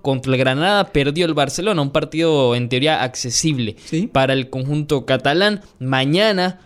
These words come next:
Speaker 1: juega también el Sevilla contra el Valencia, partidazos, gana la una, y el Atlético juega contra la Real Sociedad. Vamos a ver qué dijo Simeone el Cholo,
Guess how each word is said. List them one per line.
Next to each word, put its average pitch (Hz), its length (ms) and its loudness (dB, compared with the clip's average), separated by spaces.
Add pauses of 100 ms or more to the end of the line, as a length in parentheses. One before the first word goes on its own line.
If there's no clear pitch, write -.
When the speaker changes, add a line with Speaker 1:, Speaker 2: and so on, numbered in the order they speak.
Speaker 1:
juega 165 600 2
también 151 680 0
el 139 180 -2
Sevilla 165 680 -2
contra 127 360 -6
el 127 80 -2
Valencia, 170 580 0
partidazos, 131 680 -2
gana 143 220 -4
la 123 140 2
una, 175 300 2 (240)
y 139 120 2
el 135 80 4
Atlético 190 720 -2
juega 185 540 0
contra 147 420 0
la 127 180 2
Real 143 380 0
Sociedad. 123 460 -2
Vamos 202 320 2
a 143 80 4
ver 196 180 2
qué 208 160 2
dijo 196 380 -2
Simeone 147 500 0
el 160 100 -2
Cholo, 143 360 -2